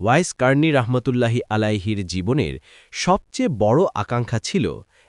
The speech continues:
একবার মদিনায় গিয়ে আল্লাহর রাসূল সাল্লাল্লাহু আলাইহি ওয়াসাল্লামের নুরানি চেহারা মুবারক দেখা এবং তার হাতে বাইয়াত হওয়া।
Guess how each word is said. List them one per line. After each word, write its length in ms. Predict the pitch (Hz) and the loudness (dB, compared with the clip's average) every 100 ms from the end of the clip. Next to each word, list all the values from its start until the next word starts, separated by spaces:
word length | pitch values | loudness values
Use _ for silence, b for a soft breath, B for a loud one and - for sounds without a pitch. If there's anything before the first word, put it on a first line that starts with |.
| _ | _
একবার 460 | 110 117 113 165 220 | -2 -2 0 0 2
মদিনায় 500 | 110 104 113 185 240 | 0 0 0 0 0
গিয়ে 360 | 180 131 67 - b b | 0 -2 -2 -8 b b
আল্লাহর 520 | - 117 120 131 151 104 | -2 2 2 2 2 2
রাসূল 340 | 95 - 165 | 0 0 0
সাল্লাল্লাহু 680 | - 104 104 104 107 110 143 - | 0 -2 0 0 0 0 -2 -2
আলাইহি 420 | 104 107 98 110 | -2 -2 -2 -2
ওয়াসাল্লামের 640 | 110 - 113 147 165 73 67 b b 117 | -2 -2 0 0 0 -2 -8 b b 2
নুরানি 380 | 147 185 190 196 | 4 4 0 -2
চেহারা 400 | - 123 147 151 | -2 -2 0 2
মুবারক 440 | 110 117 131 147 | 2 2 2 0
দেখা 420 | 95 85 - - - | -2 -6 -4 -6 -4
এবং 340 | 110 143 139 b b b - | 0 0 0 b b b -2
তার 240 | 139 160 | 0 0
হাতে 480 | 156 202 208 107 64 b b 98 | -4 -6 -4 -4 -6 b b 0
বাইয়াত 420 | 123 131 131 - | 2 4 2 -2
হওয়া। 260 | 76 71 | -6 -6